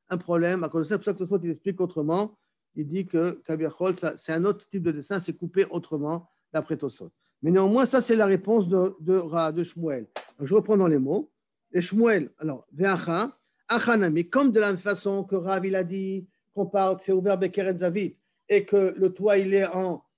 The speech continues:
biseau, et de telle sorte qu'on ne peut pas dire dans un toit pareil, Petit Krayoret Besotem. Pour Shmuel,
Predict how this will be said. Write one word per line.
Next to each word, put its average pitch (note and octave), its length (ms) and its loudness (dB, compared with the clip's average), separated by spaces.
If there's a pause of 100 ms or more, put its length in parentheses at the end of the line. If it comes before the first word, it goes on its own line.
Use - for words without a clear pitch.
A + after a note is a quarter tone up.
biseau, F3 560 0 (220)
et E3 60 -10
de F#3 100 2
telle F#3+ 180 0
sorte G3+ 240 0
qu'on F#3 80 -8
ne F3 60 -6
peut F3+ 80 -2
pas F#3+ 140 2
dire F#3+ 160 2
dans F#3 180 0
un F#3 80 -2
toit F#3 180 -2
pareil, F#3 200 0
Petit F#3 220 -6
Krayoret F#3+ 320 0
Besotem. A3 540 0 (420)
Pour C4 160 0
Shmuel, G#3+ 600 2